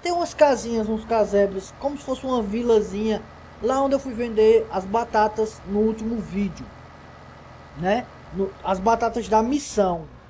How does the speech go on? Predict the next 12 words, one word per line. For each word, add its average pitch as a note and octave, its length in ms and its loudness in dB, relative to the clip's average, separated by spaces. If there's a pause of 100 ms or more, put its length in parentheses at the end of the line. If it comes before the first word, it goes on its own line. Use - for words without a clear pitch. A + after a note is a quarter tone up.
que D#3+ 60 -10
a E3+ 60 -8
gente E3+ 440 -12 (640)
fez. - 1200 -4 (2000)
Já F3 100 -6
vamos G3+ 260 -4
tirar F#3 280 0
aqui F3 220 -6
o E3+ 140 -4
irmão E3+ 240 -10
do E3+ 100 -8
Juvencio. F3+ 600 -8